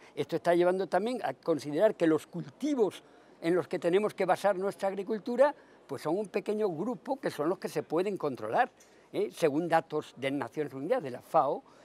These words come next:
el ser humano ha utilizado a lo largo de su historia, a lo largo de la agricultura, entre siete y diez mil especies distintas en agricultura y alimentación.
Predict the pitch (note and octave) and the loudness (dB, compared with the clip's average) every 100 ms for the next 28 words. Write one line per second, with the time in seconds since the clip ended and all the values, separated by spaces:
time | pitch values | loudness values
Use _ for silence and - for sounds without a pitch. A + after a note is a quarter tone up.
0 | - C#3 - C#3+ E3 D#3 G#3 A#3 _ C#3+ | -10 -8 -6 -4 0 0 -2 -6 _ -2
1 | D3+ - G#3 E3 - F#3 G3+ D3 B2 A#2+ | -2 -2 -6 -6 -6 -6 -2 -2 -2 -4
2 | D#3 F#3 E3+ D3 C3 - A3+ G3 C#3 C3+ | -4 -4 -8 -8 -10 -4 -2 0 -2 -2
3 | C3+ E3 F3+ F#3 F#3 F#3 F#3 G#3+ B3 B3 | -6 -6 -4 -4 -6 -10 -8 -2 -2 -2
4 | - - - F#3+ F3+ E3 - F#3+ B3+ - | -16 -6 2 2 2 -4 -4 0 0 2
5 | C#4 G3+ D3+ A#2+ G3+ C#4 A#4 - - G3+ | 2 2 -2 -2 -2 2 2 0 -8 -2
6 | C4+ C#4+ G3+ - A3 C4+ C4+ A3 D#3+ D#3+ | -2 -2 -4 -4 0 2 4 2 0 -2
7 | C3 G#3 C4+ G#3+ F#3 D3+ C#3+ D4+ | 0 2 4 2 0 -2 -2 -4